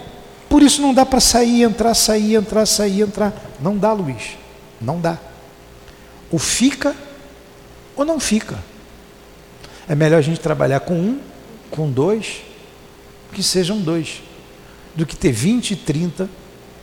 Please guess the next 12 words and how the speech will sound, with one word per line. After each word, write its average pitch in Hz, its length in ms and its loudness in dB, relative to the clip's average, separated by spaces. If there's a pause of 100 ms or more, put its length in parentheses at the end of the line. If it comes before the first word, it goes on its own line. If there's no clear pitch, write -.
(340)
e 156 80 0
não 175 160 0
ter 143 480 -2 (400)
disciplina, 139 800 -2 (880)
não 131 180 -2
ter, 131 480 0 (840)
é, 120 920 2 (760)
consciência 190 800 2
daquilo 139 340 0
que 127 100 -8
está 120 200 -4
fazendo. 95 400 -6